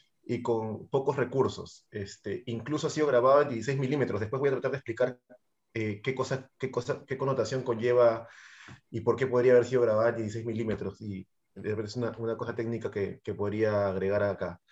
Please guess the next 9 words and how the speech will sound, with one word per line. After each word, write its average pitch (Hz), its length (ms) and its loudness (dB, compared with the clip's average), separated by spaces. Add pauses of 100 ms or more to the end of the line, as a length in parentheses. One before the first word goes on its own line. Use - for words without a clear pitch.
(500)
Este, 113 560 -2
la 117 160 4
película, 156 460 2
a 117 220 0
pesar 139 260 2
de 156 100 0
que, 107 220 -4 (300)
de 107 200 -4
que, 107 480 -2